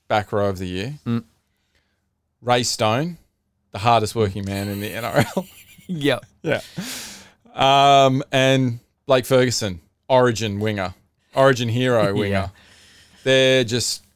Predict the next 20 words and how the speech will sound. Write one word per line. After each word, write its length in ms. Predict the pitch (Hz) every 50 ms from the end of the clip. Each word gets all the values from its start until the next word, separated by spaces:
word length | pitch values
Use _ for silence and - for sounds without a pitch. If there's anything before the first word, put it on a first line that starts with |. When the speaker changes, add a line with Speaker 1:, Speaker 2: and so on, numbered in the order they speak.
| _ _
Speaker 1:
the 60 | - 107
four 340 | - - - 135 127 120 110
players 600 | - - 117 113 113 107 101 95 110 139 147 - -
that 120 | 117 -
you've 180 | 107 110 104 95
lost. 640 | 104 104 95 87 107 139 - - - - - - _ _ _ _ _ _ _ _ _ _ _ _ _ _ _ _ _ _ _ _
Who 180 | 139 139 139
are 40 | 135
you 100 | 127 120
gonna, 240 | 120 117 113 113 113
you, 340 | - 113 120 - 85 117 120 - 117
and 160 | 98 123 123 113
who 120 | 127 139
have 100 | 135 120 120
you 80 | 123
brought 200 | 104 110 113 110
in 100 | 110 107 104
to 120 | - 113
replace 420 | 107 95 - 104 95 95 90 - -
them? 160 | - -